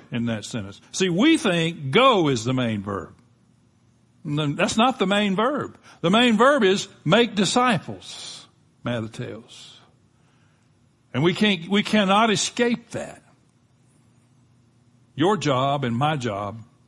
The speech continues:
is to equip and disciple people. We can't escape that. And we can't put it off on the clergy, 'cause I can tell you, I can't do it. The elders can't do it.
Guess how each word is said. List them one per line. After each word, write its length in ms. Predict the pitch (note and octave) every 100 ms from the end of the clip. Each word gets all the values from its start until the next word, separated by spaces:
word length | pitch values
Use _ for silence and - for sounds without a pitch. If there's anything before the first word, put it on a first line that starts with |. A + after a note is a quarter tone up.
| _ _ _ _ _ _
is 200 | D3 C#3
to 180 | - A#2
equip 540 | A2 - D#3+ F3 - - _ _ _ _ _ _ _ _
and 160 | C3 B2
disciple 680 | A2+ - A#2 G#2 - - - _ _ _ _
people. 280 | - F2+ - _ _ _ _ _ _ _ _ _ _ _ _ _
We 100 | C3
can't 260 | B2 D#3 C#3+
escape 400 | C#3 D#3 D3+ -
that. 200 | G2 -
And 260 | A2+ A#2+ A#2
we 80 | A#2+
can't 260 | C#3 E3+ D#3
put 160 | F3
it 100 | E3
off 200 | D#3+ D#3
on 140 | E3 D#3
the 80 |
clergy, 420 | C3+ F3+ F#3 C3+ C3+
'cause 180 | A#2
I 120 | C3 A#2+
can 100 | A2
tell 160 | C#3+
you, 220 | C3 A#2 B2 _ _ _ _ _ _ _ _ _ _ _ _
I 120 | C#3
can't 280 | B2+ B2+ A2
do 160 | G#2 G2+
it. 100 | B2 _ - _ _ _ -
The 120 | A#2
elders 340 | C3 D#3+ C3+ -
can't 260 | C3+ A#2
do 140 | A2
it. 120 | A2+